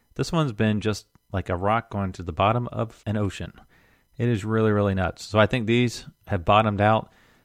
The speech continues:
or will be shortly, and the times of getting a A A R CUDA for a hundred grand might be gone in another year or so, 'cause they're back up to the one fifty, one sixty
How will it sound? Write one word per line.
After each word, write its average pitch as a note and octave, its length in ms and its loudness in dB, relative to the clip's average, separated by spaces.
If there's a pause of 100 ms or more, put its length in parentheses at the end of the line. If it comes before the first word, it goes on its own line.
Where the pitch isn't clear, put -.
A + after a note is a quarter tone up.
or C3 120 4
will D3+ 140 6
be B2 120 4
shortly, F2+ 480 2 (280)
and G2 240 -2
the G2 60 -2
times A2+ 380 -2
of F2+ 180 -4
getting G#2+ 260 -2
a F2+ 300 -2
A A#2 280 4
A - 60 2
R A2+ 160 2
CUDA A#2 380 -4
for G2 220 -2
a - 20 0
hundred G#2+ 240 -2
grand A#2+ 400 0 (480)
might G#2+ 180 0
be G2 120 -2
gone C#3 560 0 (260)
in A2+ 140 -2
another A#2 260 0
year A2+ 180 0
or G#2+ 40 0
so, A2 240 -4
'cause F#2+ 160 -8
they're F#2+ 100 -6
back F#2+ 240 -6
up - 80 -10
to G2+ 100 -10
the F#2+ 80 -6
one G2+ 160 -2
fifty, G2+ 300 -6
one G2 200 -6
sixty - 520 -8